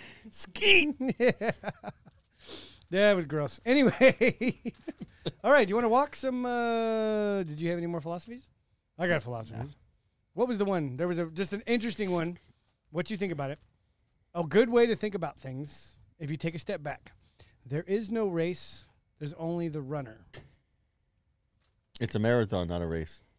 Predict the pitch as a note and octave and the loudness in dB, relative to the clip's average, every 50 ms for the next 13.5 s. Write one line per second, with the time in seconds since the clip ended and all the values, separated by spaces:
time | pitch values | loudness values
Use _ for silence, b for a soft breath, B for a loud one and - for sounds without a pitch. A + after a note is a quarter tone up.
0 | _ _ _ _ _ _ - F3+ F#3 - F3 C#3 C#3 D#3 - _ _ _ _ _ | _ _ _ _ _ _ -12 -12 -8 -6 -6 -8 -8 -12 -16 _ _ _ _ _
1 | - E3 E3+ F3+ E3+ E3+ D3 C#3+ E3+ D#3+ D#3+ E3+ E3 D#3 D3+ D3 D3 E3+ F#3 - | -6 -4 -2 -2 -2 -2 -2 0 0 0 0 0 0 0 -2 -2 -2 -4 -6 -6
2 | - D#3+ C#3+ C3+ C3+ C3 C3 A2 A#2+ C#3+ C3+ G#2+ F#2+ - _ _ - - D#3+ E3+ | -8 -8 -6 -6 -8 -8 -10 -10 -10 -10 -10 -10 -12 -16 _ _ -8 -4 -2 0
3 | G#3 C4+ C4+ G3 F3+ E3 F3+ E3 E3 E3 F3+ G3+ F3 C3+ C3+ C#3 C3 - C#3 - | 2 4 4 4 4 2 2 -2 -2 -2 -4 -4 -4 -4 -2 -2 0 0 2 4
4 | D#3 D3+ D#3+ F3 D#3 D#3 D#3 D3+ - D#3 D3+ D#3 D3+ - - D3 C#3+ C#3 C3 - | 4 4 4 8 10 10 10 10 10 10 10 10 10 8 6 6 6 6 4 4
5 | D3 C#3 C3+ B2 - - A#2 G#2+ G#2+ - C#3+ C3 B2+ A#2+ A2 G2+ A2+ B2+ B2+ G#2+ | 2 2 0 0 -4 -6 -4 -4 -2 2 2 4 4 4 2 2 4 2 2 0
6 | - G#2+ F#2+ - - F2 F2 G2 G#2+ G#2+ F2+ D#2 - D#2+ D#2 D#2+ _ _ _ _ | -2 -8 -10 -8 -8 -6 -2 -2 -2 -2 -2 -4 -6 -10 -12 -12 _ _ _ _
7 | _ _ _ _ _ _ _ _ _ _ _ _ _ _ _ _ _ _ _ _ | _ _ _ _ _ _ _ _ _ _ _ _ _ _ _ _ _ _ _ _
8 | _ _ _ _ _ _ _ _ _ _ _ _ _ _ _ _ _ _ _ - | _ _ _ _ _ _ _ _ _ _ _ _ _ _ _ _ _ _ _ -14
9 | C3+ - - A#2 A2+ C#3 - _ _ _ _ _ - A2 A#2 A#2+ D#3+ F3+ F#3+ - | -12 -12 -10 -12 -12 -14 -18 _ _ _ _ _ 0 2 6 8 8 8 8 6
10 | C#3 B2 A2 A2+ B2 - - A#2+ A#2 A#2 C3+ - C3 A#2 A2 G#2+ C3+ C3 C3 C3 | 2 0 0 0 -2 -2 -2 -4 0 -2 0 2 2 2 4 6 6 6 6 6
11 | A2+ A2+ - - - A#2+ G#2+ - - A#2+ A#2 G#2 G2 G2+ G#2+ A#2+ C3+ C#3 C3 - | 4 0 -4 -2 -4 -4 -4 -2 -2 -2 0 0 0 2 2 4 4 4 2 2
12 | C3 A2 G#2+ G2+ F#2 - - - A#2 F#2+ G#2+ G2+ F2+ F2+ G#2 A2+ A2 F#2 E2 F2 | 0 0 0 0 -2 -6 -4 -4 -2 0 0 0 2 4 4 4 4 2 -2 -4
13 | D#2 - E2+ D#2+ E2+ E2 D#2 - - | -6 -6 -10 -8 -8 -10 -10 -12 -18